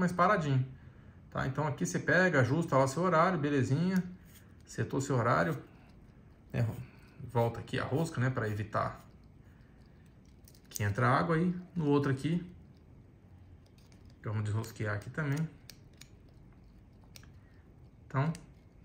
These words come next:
puxou também, ó lá. Então, ajustou esse outro. E assim vai. Opa, tô res-, acho que eu rosqueando pro lado errado. Aí. Olha que interessante, pessoal, esse relógio. Isso aqui não é,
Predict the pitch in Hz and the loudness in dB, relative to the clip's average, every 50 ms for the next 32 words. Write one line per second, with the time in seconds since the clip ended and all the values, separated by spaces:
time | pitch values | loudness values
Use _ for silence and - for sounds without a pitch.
0 | - - - 143 131 123 - - 131 143 - 131 120 117 123 143 143 127 110 104 | -20 -8 -4 -2 -2 -2 0 0 -2 0 0 0 0 0 0 0 0 -2 -2 -4
1 | - - - - - - - - - - - - - - - - - - - - | -6 -10 -14 -20 -20 -20 -20 -20 -20 -20 -20 -20 -20 -20 -20 -20 -20 -20 -20 -20
2 | - - - - - 135 131 143 139 127 113 110 120 117 - - 127 123 123 - | -20 -20 -20 -14 -4 -4 -2 0 0 0 0 0 0 -2 -2 -2 -2 -2 -2 -2
3 | - 117 120 135 143 - - - - - - - - - - - - - - - | -2 -2 -2 -2 -2 -4 -10 -14 -16 -18 -18 -20 -20 -20 -20 -20 -20 -20 -20 -20
4 | - - - - - - - - - - - - - 117 127 147 151 - - - | -20 -20 -20 -20 -20 -20 -20 -20 -20 -20 -14 -6 -2 0 0 0 -2 -4 -12 -16
5 | - - - - - - - - - - - - - - - - - - - - | -20 -20 -20 -20 -20 -20 -20 -20 -20 -20 -20 -20 -20 -20 -20 -20 -20 -20 -20 -20
6 | - - - - - - - - - - - - - - - - - - - - | -20 -20 -20 -20 -20 -20 -20 -20 -20 -20 -20 -20 -20 -20 -20 -20 -20 -20 -20 -20
7 | - - - - 127 - - - 139 143 151 127 113 101 - 117 107 - - - | -20 -18 -8 -6 -4 -4 -2 -2 -2 -2 -2 0 -2 -2 -4 -6 -8 -8 -8 -8
8 | - 110 107 104 - - - - - - - 113 107 - - - 107 107 - - | -6 -6 -6 -6 -8 -12 -14 -16 -12 -8 -8 -6 -6 -6 -6 -6 -6 -6 -6 -6
9 | 110 117 127 123 110 - - - - - - - - - - - - - - - | -6 -4 -4 -4 -6 -8 -12 -14 -18 -20 -20 -20 -20 -20 -20 -20 -20 -20 -20 -20
10 | - - - - 147 127 - - - - - - - - - - - - - - | -20 -20 -18 -14 -14 -14 -14 -14 -18 -20 -20 -20 -20 -20 -20 -20 -20 -20 -20 -20
11 | - - - - - - - - - - - - - - - - - - - - | -20 -20 -20 -20 -20 -20 -20 -20 -20 -20 -20 -20 -20 -20 -20 -20 -20 -20 -20 -20
12 | - - - - - - - - - - - - - - - - - - - - | -20 -20 -20 -20 -20 -20 -20 -20 -20 -20 -20 -20 -20 -20 -20 -20 -20 -20 -20 -20
13 | - - - - - - - - - - - - - - - - - - - - | -20 -20 -20 -20 -20 -20 -20 -20 -20 -20 -20 -20 -20 -20 -20 -20 -20 -20 -18 -6
14 | - 127 123 131 135 135 - - - 156 - - - - 160 165 165 - 165 160 | 2 4 6 6 6 4 2 0 0 0 0 0 2 4 4 4 6 4 4 4
15 | 160 156 160 - 139 123 113 101 - - 110 101 - 113 110 101 - - 113 107 | 4 2 2 2 4 4 4 2 0 -4 -4 -2 0 -2 -2 0 0 0 0 0
16 | 104 101 101 95 - 127 - 139 143 147 147 131 120 | 0 0 -2 -4 -6 -4 -2 2 2 4 2 2 0